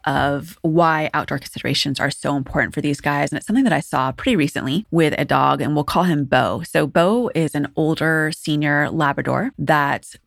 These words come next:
lives out in the country with his family, and they love him very much. He's old, he's got a lot of mobility issues and just can't really get around very quickly. Um, he struggles to get up sometimes, but Bo's lived in the country with his parents for, for his entire life.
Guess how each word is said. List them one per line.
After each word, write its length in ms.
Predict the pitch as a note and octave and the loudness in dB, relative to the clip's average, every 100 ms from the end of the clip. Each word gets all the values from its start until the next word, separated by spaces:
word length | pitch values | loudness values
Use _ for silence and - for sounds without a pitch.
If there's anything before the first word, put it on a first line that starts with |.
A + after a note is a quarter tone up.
| _ | _
lives 340 | D#3+ D#3+ F#3 - | -2 2 2 2
out 180 | A#2 | 0
in 40 | D3 | 0
the 80 | C#3+ | -2
country 320 | D3+ C#3+ C3 | -2 -2 -2
with 80 | B2 | -2
his 140 | B2 | -4
family, 380 | A2+ A2+ F2 E3+ _ | -4 -4 -4 -8 _
and 160 | C#3+ C#3+ | 0 2
they 100 | D#3+ | 4
love 240 | E3 F3 | 2 0
him 280 | F3 F3 D3+ | 0 -2 -2
very 520 | C#3+ D#3+ D3+ D#3 D#3 | -6 -4 0 2 2
much. 320 | C#3+ A#2 - - | 0 -2 -2 -2
He's 280 | F3 E3 - - | 0 -2 -2 0
old, 320 | G3 G3+ G3 | 4 4 2
he's 180 | E3+ - | -4 0
got 300 | D#3 C#3+ - - | 0 0 -4 -4
a 80 | D#3 | 0
lot 220 | E3+ A3 | 2 2
of 60 | |
mobility 440 | A#3 G3 D3+ D3+ D3 | 2 2 2 2 2
issues 360 | D3+ - D3+ | 0 0 -2
and 100 | D#3 | -2
just 140 | D#3 - | -4 -2
can't 240 | - C4+ | 0 0
really 160 | G3 D#3+ | 2 0
get 180 | D3 C#3+ | 0 -2
around 320 | B2+ A#2 C3 | 0 -2 -4
very 160 | B2 | -6
quickly. 540 | A#2+ B2 B2 - - B2+ C3 | -4 -6 -6 -6 -6 -6 -4
Um, 100 | C#3 | -2
he 140 | E3+ | -2
struggles 340 | - G3+ G3 | -2 0 0
to 80 | F3 | 0
get 160 | C#3+ C3 | 0 0
up 140 | C3 | -2
sometimes, 520 | - C#3 - C#3 C#3+ | -4 -8 -4 -4 -4
but 220 | - A#2+ - | -6 -6 -4
Bo's 300 | - G#3 A#3+ | 2 4 4
lived 400 | C#3+ D#3 D3 C#3 | 2 2 2 0
in 340 | - D3 C#3+ C#3+ | -2 -2 -2 -2
the 120 | - | -2
country 480 | C#3 C#3+ C#3 C#3+ C#3+ | -2 -2 -2 0 0
with 220 | A#2+ C#3+ | 0 -2
his 160 | E3 - | -4 -6
parents 440 | - C#3 C#3 - | -6 -4 -4 -6
for, 440 | - C#3+ C#3 C3 - _ - - - | -6 -4 -2 -2 -4 _ -20 -20 -10
for 120 | - | 0
his 100 | F#3+ | 0
entire 340 | F3+ - A#2+ A#2 | 0 -4 -4 -2
life. 380 | - - - | -2 -4 -6